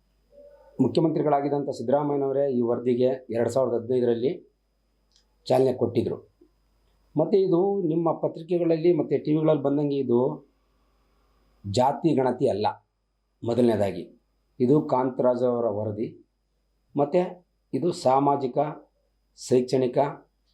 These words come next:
ಆರ್ಥಿಕ ವರದಿ. ಸುಮಾರು ಇದರಲ್ಲಿ ಐವತ್ತ ನಾಲ್ಕು ಕ್ವಶನ್‌ಗಳಿದೆ. ಉದ್ಯೋಗದಲ್ಲಿದ್ದಾರಾ, ಅವ್ರ ಮನೆಯಲ್ಲಿ ಟಿ ವಿ ಇದೆಯಾ, ಎಷ್ಟು ಜನ ಮಕ್ಕಳಿದ್ದಾರೆ, ಈ ಥರ ಎಲ್ಲ. First of all, ನಾವು ಇದನ್ನ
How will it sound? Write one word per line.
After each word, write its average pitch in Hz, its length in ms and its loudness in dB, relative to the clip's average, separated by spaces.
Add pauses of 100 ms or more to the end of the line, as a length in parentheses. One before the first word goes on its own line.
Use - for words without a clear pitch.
(400)
ಆರ್ಥಿಕ 120 380 0
ವರದಿ. 92 440 -4 (340)
ಸುಮಾರು 160 420 0
ಇದರಲ್ಲಿ 147 680 -4 (280)
ಐವತ್ತ 175 840 -2
ನಾಲ್ಕು 131 1040 0
ಕ್ವಶನ್‌ಗಳಿದೆ. 107 800 -2 (580)
ಉದ್ಯೋಗದಲ್ಲಿದ್ದಾರಾ, 110 1160 0
ಅವ್ರ 107 140 -2
ಮನೆಯಲ್ಲಿ 113 600 0 (300)
ಟಿ 110 80 0
ವಿ 110 220 6
ಇದೆಯಾ, 101 460 2 (380)
ಎಷ್ಟು 101 240 0
ಜನ 113 160 4
ಮಕ್ಕಳಿದ್ದಾರೆ, 104 840 0 (100)
ಈ 104 120 -2
ಥರ 95 120 -4
ಎಲ್ಲ. 82 200 -2 (800)
First 147 180 -4
of 165 100 0
all, 165 360 -2
ನಾವು 156 340 -2
ಇದನ್ನ 147 260 -4